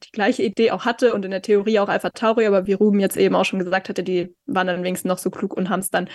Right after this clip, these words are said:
irgendwie noch auf die richtige Bahn gelenkt am Ende des Tages, auch wenn's dann auch zu spät war und nichts Halbes und nichts Ganzes, aber ja, irgendwie ist Ferrari halt an diesen Point of No Return gekommen und hat's dann einfach, ähm, ja,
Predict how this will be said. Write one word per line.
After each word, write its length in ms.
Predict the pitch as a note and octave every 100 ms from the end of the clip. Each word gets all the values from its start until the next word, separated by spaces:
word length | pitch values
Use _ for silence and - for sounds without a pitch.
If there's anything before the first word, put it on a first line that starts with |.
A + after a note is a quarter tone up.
| - - - - -
irgendwie 360 | G3+ G3 F#3+
noch 200 | F3+ F#3
auf 120 | F#3+
die 100 | -
richtige 300 | G3 - A3+
Bahn 260 | G#3+ G3+ G#3+
gelenkt 280 | G#3 G#3+ G#3+
am 100 | G3+
Ende 160 | G3+
des 80 | G3+
Tages, 280 | - G3 G#3
auch 180 | F#3+ -
wenn's 160 | F#3+
dann 120 | G3 -
auch 140 | F#3+
zu 140 | -
spät 300 | G3+ - G#3
war 100 | F#3
und 60 | F#3
nichts 180 | F#3 -
Halbes 240 | F#3 G3+
und 80 | -
nichts 180 | F#3 -
Ganzes, 400 | F3+ G3 G3 -
aber 340 | E3 E3+ F3+ G3+
ja, 280 | E3 E3 A3
irgendwie 400 | G3+ F#3 F#3 F3+
ist 260 | F3 F#3 -
Ferrari 340 | F#3 F#3+ F3+
halt 160 | G3 -
an 80 |
diesen 220 | G3 F#3 F#3+
Point 240 | F#3+ F#3
of 120 | -
No 100 | A3
Return 420 | G#3 F#3+ - G3+ G#3
gekommen 320 | G3 G3+ F#3+
und 80 | G3
hat's 160 | -
dann 140 | F#3 F3
einfach, 320 | F3+ G3 - - - - - _
ähm, 440 | - - G#3 G3+ G3
ja, 260 | F#3 F3